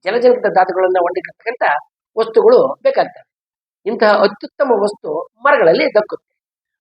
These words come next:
ಭೂಮಿಯ ಮೇಲೆ ಮೊದಲು ವಿಕಾಸಗೊಂಡ ಸಸ್ಯ ಯಾವುದು ಮತ್ತು ಅದರ ಕಾಲಾವಧಿ ಯಾವುದು ಅನ್ನೋದ್ರ ಬಗ್ಗೆ ಖಚಿತವಾದಂತ ಮಾಹಿತಿ ಇಲ್ಲವಾದ್ರೂ ಕೂಡ ಕೆಲವು ಸಾಮಾನ್ಯ ಮಾಹಿತಿಗಳು ನಮ್ಗೆ ದಕ್ತವೆ. ಐವತ್ತು ಕೋಟಿ ವರ್ಷಗಳ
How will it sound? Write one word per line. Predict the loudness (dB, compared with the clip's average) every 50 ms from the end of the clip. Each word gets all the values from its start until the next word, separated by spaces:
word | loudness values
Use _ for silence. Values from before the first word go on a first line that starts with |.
| _ _ _
ಭೂಮಿಯ | -2 2 2 4 4 4 4 4
ಮೇಲೆ | 4 4 4 4 4 2
ಮೊದಲು | 2 -2 -4 -4 -2
ವಿಕಾಸಗೊಂಡ | -4 -2 2 2 2 2 2 0 -4 -2 -2 -4
ಸಸ್ಯ | -4 -6 -10 -8 -6 -4
ಯಾವುದು | -2 0 2 2 2 2 2 2 0 0 0 -4 _ _ _ _ _ _ _ -8
ಮತ್ತು | -6 -4 0 2
ಅದರ | 4 4 4 2 0 0
ಕಾಲಾವಧಿ | 0 2 2 4 4 4 4 4 2 2 2
ಯಾವುದು | 2 2 2 0 -4
ಅನ್ನೋದ್ರ | -4 -6 -6 -6 -4 -2
ಬಗ್ಗೆ | -2 -2 -2 -2 -4 -4 -4 -6 -10 _ _ _ _ _ _ _ -6
ಖಚಿತವಾದಂತ | -6 -4 -4 -2 0 2 4 4 4 2 2 0 0 -2 -2 -2
ಮಾಹಿತಿ | 0 -2 -2 -2 -4 -6
ಇಲ್ಲವಾದ್ರೂ | -8 -4 -2 0 -2 -2 -2 -8 -8
ಕೂಡ | -4 0 0 2 0 0 -4 -8 _ _ _ _ _ _
ಕೆಲವು | -2 0 0 0
ಸಾಮಾನ್ಯ | 0 2 2 2 2 4 4 4 4 2
ಮಾಹಿತಿಗಳು | 2 2 0 0 0 -4 -6 -6
ನಮ್ಗೆ | -4 -4 -4 -4 -4 -4 -6 -6 -8 _ _ _ _ _ _ -20 -4 0
ದಕ್ತವೆ. | 0 0 0 -2 -10 -12 -12 -12 -16 _ _ _ _ _ _ _ _ _ _ _ _ _ _ _ _ _ _ _ _ _ _ _ _ _ _ 2
ಐವತ್ತು | 4 4 4 2 2 2 0
ಕೋಟಿ | 2 2 2 2 4 2
ವರ್ಷಗಳ | 2 0 0 -4 -6 -4 -2